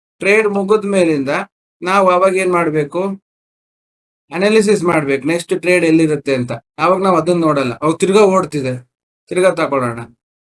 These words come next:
ತಿರ್ಗಾ ಮುಟ್ಟುತ್ತೆ, ಈ ರೀತಿ. So ಈ ರೀತಿ ಮಾಡಿ ಮಾಡಿ ನಾವೇನ್ ಮಾಡ್ತಿದೀವಿ, ಓವರ್ ಟ್ರೇಡಿಂಗು ಮಾಡ್ತಾ ಇದೀವಿ, ಸ್ಟಾಪ್ ಲಾಸ್ ಗಳನ್ನು ಜಾಸ್ತಿ ಕೊಡ್ತಾ ಇದೀವಿ. So ಅದಕ್ಕೆ ನಾನು ಯಾವತ್ತೂ ಹೇಳೋದು, ನೀವು ನಿಮ್ಮ ಒಂದು ಟ್ರೇಡ್ ಪ್ಲಾನ್ ಅನ್ನ ರೆಡಿ ಮಾಡ್ಕೊಳ್ಳಿ.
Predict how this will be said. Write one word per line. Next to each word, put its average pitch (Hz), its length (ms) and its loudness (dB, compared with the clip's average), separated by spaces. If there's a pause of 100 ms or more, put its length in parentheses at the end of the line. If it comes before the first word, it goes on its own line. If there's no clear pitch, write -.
ತಿರ್ಗಾ 175 220 0
ಮುಟ್ಟುತ್ತೆ, 139 680 -4 (440)
ಈ 202 160 2
ರೀತಿ. 147 320 -4 (420)
So 175 140 -2
ಈ 190 180 0
ರೀತಿ 214 320 0
ಮಾಡಿ 185 380 0
ಮಾಡಿ 170 280 0
ನಾವೇನ್ 147 400 -2
ಮಾಡ್ತಿದೀವಿ, 135 640 -6
ಓವರ್ 151 420 -2
ಟ್ರೇಡಿಂಗು 156 480 -2
ಮಾಡ್ತಾ 143 340 -4
ಇದೀವಿ, 131 400 -4
ಸ್ಟಾಪ್ 143 340 -6
ಲಾಸ್ 147 200 -4
ಗಳನ್ನು 139 340 -4
ಜಾಸ್ತಿ 135 320 -6
ಕೊಡ್ತಾ 123 340 -8
ಇದೀವಿ. 123 460 -8 (420)
So 147 180 -2
ಅದಕ್ಕೆ 185 280 -2
ನಾನು 180 180 -2
ಯಾವತ್ತೂ 156 380 -2
ಹೇಳೋದು, 143 480 -6
ನೀವು 156 340 -4
ನಿಮ್ಮ 151 220 -4
ಒಂದು 151 400 -2
ಟ್ರೇಡ್ 180 600 -4
ಪ್ಲಾನ್ 151 360 -2
ಅನ್ನ 143 220 -2
ರೆಡಿ 139 300 -4
ಮಾಡ್ಕೊಳ್ಳಿ. 117 500 -8